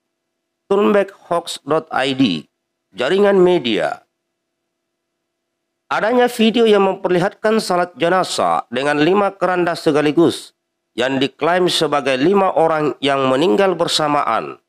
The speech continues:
setelah divaksin di Probolinggo merupakan klaim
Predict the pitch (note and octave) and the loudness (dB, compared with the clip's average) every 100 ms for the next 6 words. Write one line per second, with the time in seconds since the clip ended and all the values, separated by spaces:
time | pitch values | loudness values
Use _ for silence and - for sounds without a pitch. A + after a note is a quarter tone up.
0 | _ _ _ - C3 C3 B2 A2 - F#3 | _ _ _ -6 -4 0 -2 -2 -4 -6
1 | F#3 - F3 D#3+ D#3 D3 C3+ C#3 C#3 C3 | -2 0 0 0 -2 -4 -2 0 0 2
2 | B2+ A2 - G2 A#2+ A#2 C#3+ C#3 - G#2 | 0 -2 -4 -2 -2 -2 -4 -4 -4 -6
3 | F#2 _ - C#3 B2+ F#2 D#2 | -6 _ -4 -2 0 -2 -4